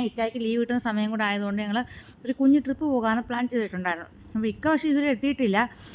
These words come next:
ഞങ്ങൾ കുറച്ച് സാധനമൊക്കെ പാക്ക് ചെയ്തെല്ലാം റെഡിയാക്കി സെറ്റാക്കിയിരിക്കുക. അങ്ങനെ കുറേ നേരം ചങ്കുറു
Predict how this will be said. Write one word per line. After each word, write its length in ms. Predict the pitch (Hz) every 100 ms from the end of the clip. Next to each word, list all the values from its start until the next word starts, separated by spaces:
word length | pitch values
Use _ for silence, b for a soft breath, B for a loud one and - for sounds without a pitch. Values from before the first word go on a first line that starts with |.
| B -
ഞങ്ങൾ 160 | 220 233
കുറച്ച് 180 | 220
സാധനമൊക്കെ 360 | 254 226 247 262 240
പാക്ക് 200 | 226 262
ചെയ്തെല്ലാം 280 | 254 240
റെഡിയാക്കി 340 | 226 220 233 220
സെറ്റാക്കിയിരിക്കുക. 760 | 240 - 220 220 214 196 202
അങ്ങനെ 220 | 185 208 247
കുറേ 300 | 247 247 285
നേരം 220 | 285 294
ചങ്കുറു 320 | 254 233